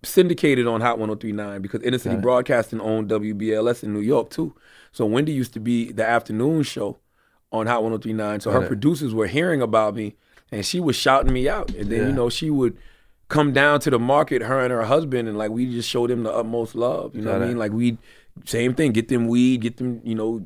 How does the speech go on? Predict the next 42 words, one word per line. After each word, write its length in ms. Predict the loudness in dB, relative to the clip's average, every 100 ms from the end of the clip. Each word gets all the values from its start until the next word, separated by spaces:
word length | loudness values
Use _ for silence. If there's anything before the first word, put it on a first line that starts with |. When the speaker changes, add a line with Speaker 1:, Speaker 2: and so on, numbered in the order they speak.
| -6
Speaker 1:
they'd 220 | 0 2
buy 220 | 4 4
us 100 | 4
bottles 380 | 2 2 4 2
in 100 | -2
the 60 | -4
club. 440 | -2 2 4 4
We'd 120 | 2
hold 260 | 2 4 4
them 140 | 2
down, 280 | 0 0 0
take 200 | -2 -4
them 100 | -4
from 160 | -8 -6
club 300 | -2 -2 -2
to 40 |
club. 440 | -4 0 2 2 2
Speaker 2:
Yeah. 200 | 0 -4 -10 -8
Speaker 1:
And 120 | -2
we 100 | 0
just 180 | 0 2
built 220 | 4 4
a 60 | 4
rapport 440 | 0 6 8 8
with 140 | 6 0
each 180 | -2 -2
other. 280 | -4 -6 -14 _ _ _ -8
And, 240 | -4 0
um, 540 | 0 0 -2 -6 -12 -2
Speaker 2:
And 80 | 4
was 80 | 6
that, 160 | 4
can 120 | 4 2
I 20 |
ask 140 | 2
you 40 | 4
real 120 | 4
quick, 160 | 4 4
was 140 | 8
that 180 | 8 10
all, 200 | 10 10
like, 280 | 8 6